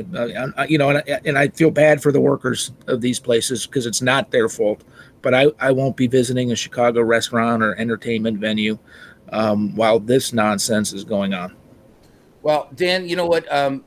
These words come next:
Speaker 2: we are just about out of time, and we're, you know, we're, we're actually, we're hustling for the holidays here.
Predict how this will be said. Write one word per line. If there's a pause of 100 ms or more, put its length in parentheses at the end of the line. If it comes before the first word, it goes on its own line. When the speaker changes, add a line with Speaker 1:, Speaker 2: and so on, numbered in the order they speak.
Speaker 2:
we
are
just
about
out
of
time,
and
we're,
you
know,
we're,
we're (340)
actually, (140)
we're
hustling
for
the
holidays
here.